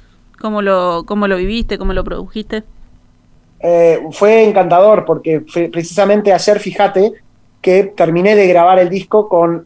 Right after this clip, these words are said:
Speaker 2: eh, eh, una maravillosa, eh, sorpresa, una, una niña que, genio, que, que,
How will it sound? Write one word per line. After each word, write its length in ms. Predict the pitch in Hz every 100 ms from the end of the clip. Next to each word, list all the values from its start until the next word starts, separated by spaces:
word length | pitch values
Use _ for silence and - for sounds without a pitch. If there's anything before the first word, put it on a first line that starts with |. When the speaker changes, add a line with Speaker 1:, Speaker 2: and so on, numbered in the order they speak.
| -
Speaker 2:
eh, 440 | 139 156 151 147 -
eh, 420 | 143 143 127 151 185
una 200 | 185 175
maravillosa, 880 | 170 160 151 196 180 185 165 151 - _ _ _
eh, 220 | - 151 147
sorpresa, 600 | 156 139 180 190 180 151
una, 360 | 160 170 156 139
una 300 | 165 165 156
niña 460 | 175 180 170 160
que, 180 | 151 151
genio, 560 | - 185 180 185 233 - _ _ - -
que, 400 | - 160 156 147
que, 260 | 156 151